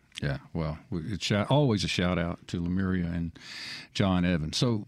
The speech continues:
Michael Ferris Smith is author of The Fighter, Desperation Road, Rivers,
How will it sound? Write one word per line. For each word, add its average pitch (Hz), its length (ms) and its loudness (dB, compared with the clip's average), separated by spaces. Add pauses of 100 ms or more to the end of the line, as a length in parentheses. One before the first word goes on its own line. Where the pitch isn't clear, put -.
Michael 165 280 0
Ferris 160 320 2
Smith 147 400 2
is 107 180 0
author 120 400 2
of 101 200 2
The 87 60 -6
Fighter, 131 520 2 (480)
Desperation 120 680 2
Road, 98 420 4 (460)
Rivers, 123 560 2